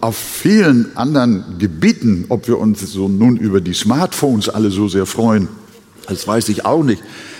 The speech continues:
Aber alles hat einen Vorteil und einen Nachteil. Und es hat sehr viel Segensreiches gegeben, was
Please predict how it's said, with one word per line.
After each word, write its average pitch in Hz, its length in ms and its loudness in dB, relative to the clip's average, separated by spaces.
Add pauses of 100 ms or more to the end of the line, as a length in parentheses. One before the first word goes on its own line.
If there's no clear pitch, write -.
(420)
Aber 95 240 -4
alles 156 560 -2
hat - 240 -8
einen 82 160 -8
Vorteil 117 640 -4
und 107 220 -6
einen 82 160 -6
Nachteil. 123 800 -6 (420)
Und 110 180 0
es - 280 -6
hat 98 180 -6
sehr 160 500 -4
viel 117 280 -2
Segensreiches 101 1400 -2
gegeben, 95 760 -2
was 95 260 -6